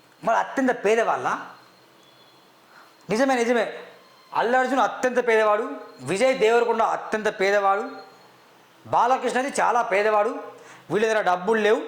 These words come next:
తినడానికి తిండి లేదు, కడు పేదరికంలో పుట్టిండు. ఇప్పుడు కడు పేదరికంలో ఉన్న వాళ్ళు, వాళ్ళకు మాత్రం అవార్డులు ఇవ్వాలి, వాళ్ళకు రివార్డులు ఇవ్వాలి. రా, రా, రా, రా,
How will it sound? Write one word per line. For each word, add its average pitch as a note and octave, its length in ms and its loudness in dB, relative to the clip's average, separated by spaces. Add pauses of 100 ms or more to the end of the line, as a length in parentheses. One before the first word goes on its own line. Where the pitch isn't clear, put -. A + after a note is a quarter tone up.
(500)
తినడానికి G3+ 460 -2
తిండి G3+ 220 -2
లేదు, A3 300 0 (460)
కడు F#3+ 160 0
పేదరికంలో A#3 640 2
పుట్టిండు. A#3+ 440 -2 (320)
ఇప్పుడు A#3+ 280 0
కడు F#3 240 0
పేదరికంలో A#3+ 520 2
ఉన్న A#3+ 120 0
వాళ్ళు, A#3+ 420 0 (260)
వాళ్ళకు C4 460 2
మాత్రం C4 440 2
అవార్డులు A#3+ 500 2
ఇవ్వాలి, B3 420 0 (360)
వాళ్ళకు A3+ 340 2
రివార్డులు A#3 420 2
ఇవ్వాలి. A#3+ 340 0 (320)
రా, B3+ 180 4
రా, C4 160 2
రా, B3+ 160 4
రా, B3 300 0